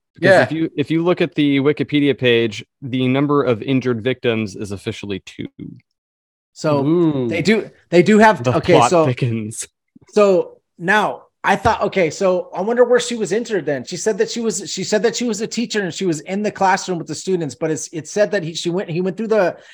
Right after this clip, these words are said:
Speaker 3: he went through the front of the building. He killed four people, and then he went into building ten and building, uh, building nine and then building ten, and then he shot himself. So I wonder how that lady got, got shot. Uh, there was actually, another funny thing is there was actually a car outside,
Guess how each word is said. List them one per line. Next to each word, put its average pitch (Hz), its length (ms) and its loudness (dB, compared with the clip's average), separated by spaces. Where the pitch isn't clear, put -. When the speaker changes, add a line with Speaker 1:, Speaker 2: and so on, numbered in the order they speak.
Speaker 3:
he 170 100 0
went 214 180 2
through 208 120 2
the 175 100 2
front 196 260 0
of 220 120 0
the 220 80 6
building. 202 360 4
He 170 120 2
killed 160 260 0
four 202 280 0
people, 190 520 -2
and 147 100 0
then 180 80 4
he 175 80 2
went 180 160 4
into 160 160 2
building 147 320 2
ten 226 400 2
and 147 140 -4
building, 156 340 2
uh, 151 160 0
building 214 300 2
nine 240 340 4
and 170 120 -4
then 170 160 0
building 175 280 0
ten, 208 260 0
and 160 80 0
then 151 80 -4
he 156 60 -2
shot 208 240 2
himself. 147 400 -4
So 202 120 4
I 190 60 10
wonder 240 260 4
how 226 120 6
that 220 160 6
lady 214 200 2
got, 180 220 4
got 180 160 2
shot. 202 440 2
Uh, 156 420 4
there 170 180 2
was 208 160 4
actually, 226 500 0
another 214 260 2
funny 190 280 2
thing 170 180 0
is 156 140 2
there 185 100 4
was 175 120 2
actually 220 320 2
a 147 60 4
car 202 480 2
outside, 180 800 -2